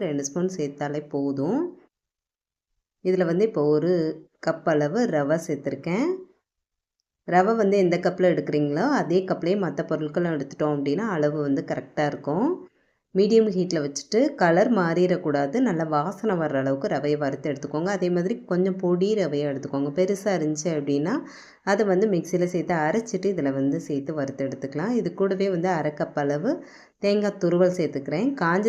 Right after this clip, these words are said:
தேங்காவா இருந்துச்சு அப்படின்னா அப்படியே நீங்க சேர்த்துக்கலாம். ஃப்ரெஷ்ஷான தேங்காய் சேர்க்குறீங்க அப்படின்னா அதையும் வந்து லைட்டா மிக்ஸியில சேர்த்து பவுடர் பண்ணிட்டு இதுல சேர்த்துக்கலாம். அப்பதான் வந்து தேங்காவும் சீக்கிரம் வறுபட்டு வரும். இது கூடவே கிஸ்மிஸ் வந்து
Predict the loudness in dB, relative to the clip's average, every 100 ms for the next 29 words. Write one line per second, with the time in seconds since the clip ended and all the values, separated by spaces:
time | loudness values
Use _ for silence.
0 | 2 2 2 2 0 -2 -2 -2 0 0
1 | 0 -2 -2 -2 0 0 0 -2 -4 -4
2 | -4 0 0 -2 -4 -18 -18 -2 0 2
3 | 2 4 4 2 2 0 0 -2 0 0
4 | 2 2 0 0 0 2 0 2 2 2
5 | 0 2 2 2 2 0 0 0 0 -2
6 | -6 -6 -4 -4 -2 -2 0 0 0 -4
7 | -4 -2 -2 -2 -2 -2 -4 -4 -4 -2
8 | -4 -2 -2 -2 -2 -2 -2 -2 -2 -2
9 | -4 -4 -2 -4 -2 -4 -2 -2 -4 -6
10 | -6 -4 -4 -2 -4 -6 -16 _ _ _
11 | _ -2 0 2 2 0 0 -4 -2 -2
12 | -2 -2 -2